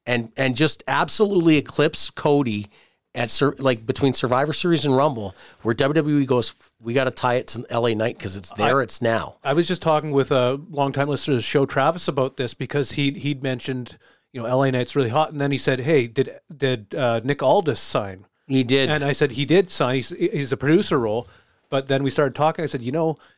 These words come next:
Speaker 2: if they wanted to keep L A Knight hot, but they wanted to keep him away from the title for a bit, Nick Aldis would be the perfect guy."
Speaker 1: Aldis is
Speaker 2: Nick Aldis and
Speaker 1: Yeah.
Speaker 2: L A Knight. Nick Ald-, let Nick Aldis play the,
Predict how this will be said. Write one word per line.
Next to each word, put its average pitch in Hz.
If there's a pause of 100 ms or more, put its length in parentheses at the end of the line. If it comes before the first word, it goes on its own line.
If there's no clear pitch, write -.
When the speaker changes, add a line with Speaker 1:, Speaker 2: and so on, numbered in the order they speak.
(100)
Speaker 2:
if 127
they 165
wanted 196
to 180
keep - (480)
L 160
A 151
Knight 143
hot, 139
but 131
they 135
wanted 135
to 127
keep -
him 147
away 127
from 147
the 135
title 143
for 175
a 165
bit, 175 (260)
Nick 165
Aldis 135
would 123
be 113
the 110
perfect 113
guy." 113
Speaker 1:
Aldis 160
is 123
Speaker 2:
Nick 147
Aldis 147
and 143
Speaker 1:
Yeah. 143
Speaker 2:
L 139
A 135
Knight. 147
Nick 160
Ald-, 160
let 151
Nick 165
Aldis 160
play 139
the, 139